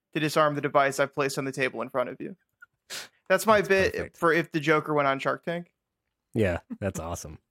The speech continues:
Speaker 1: I'm being serious, though. Like, eh, 'cause every time I was watching them,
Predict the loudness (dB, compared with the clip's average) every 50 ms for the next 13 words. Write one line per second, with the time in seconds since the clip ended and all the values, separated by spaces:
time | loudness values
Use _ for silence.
0 | _ -2 0 0 2 0 0 -2 -2 0 0 0 2 0 -2 -2 -4 -4 -4 -4
1 | -4 -6 -6 -2 -2 -2 0 0 0 0 0 0 0 0 0 2 4 4 4 2
2 | 2 2 2 4 4 4 2 4 4 4 4 2 2 0 0 0 0 0